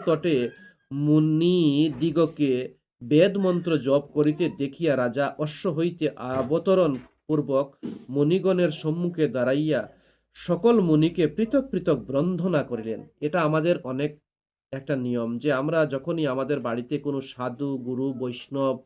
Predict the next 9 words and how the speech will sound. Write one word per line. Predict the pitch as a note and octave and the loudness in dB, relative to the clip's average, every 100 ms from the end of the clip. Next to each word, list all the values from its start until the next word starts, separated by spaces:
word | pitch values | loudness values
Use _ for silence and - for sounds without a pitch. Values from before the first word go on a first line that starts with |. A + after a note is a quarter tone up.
| _ | _
সন্ত | - D#3+ F3 F#3 - A#2+ - _ _ _ _ _ B2+ | -6 -4 -4 -6 -6 -6 -6 _ _ _ _ _ -4
ব্রাহ্মণ | C#3+ D3+ E3+ C#3 B2 - - | 0 0 0 -2 -4 -12 -12
আসেন, | C3+ - B2+ | -10 -6 -6
তখন | B2 D3 F3 | -4 -6 -2
আমাদের | C#3+ D3 F3 E3+ | -2 -2 -2 -2
কর্তব্য | C#3+ - F3+ E3 | -2 -4 -6 -2
হচ্ছে | F3 - D3+ | -2 -2 -8
সেই | - E3 F3 | -6 -2 -2
সাধুগুরুকে | F3 C#3 C3+ E3 D#3+ D3+ D#3+ C#3 | -2 -8 -6 -4 -2 -4 -2 -4